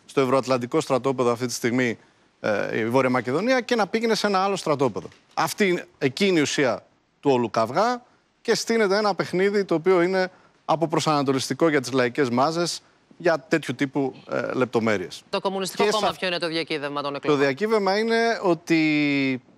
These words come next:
Speaker 1: και όχι μόνο στις εκλογές, αλλά και από την επόμενη μέρα, κονταροχτυπιούνται δύο στρατηγικές, δύο σχέδια. Η μία στρατηγική αφορά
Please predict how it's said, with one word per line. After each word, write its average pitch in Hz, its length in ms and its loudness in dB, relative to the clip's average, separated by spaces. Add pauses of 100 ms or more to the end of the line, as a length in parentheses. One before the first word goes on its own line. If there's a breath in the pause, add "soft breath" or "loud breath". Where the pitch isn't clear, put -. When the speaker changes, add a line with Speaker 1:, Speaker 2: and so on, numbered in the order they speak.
(280)
Speaker 1:
και - 100 2
όχι 214 180 0
μόνο 147 240 2
στις - 120 -6
εκλογές, 117 480 -2
αλλά 147 140 2
και 131 180 -2 (420)
από 143 140 -4
την 139 100 2
επόμενη 131 380 2
μέρα, 165 440 0 (920)
κονταροχτυπιούνται 156 800 0
δύο 208 500 0
στρατηγικές, 151 920 -2 (180)
δύο 156 300 2
σχέδια. 117 560 0 (800)
Η 143 120 0
μία 208 180 2
στρατηγική 156 640 0
αφορά 151 600 2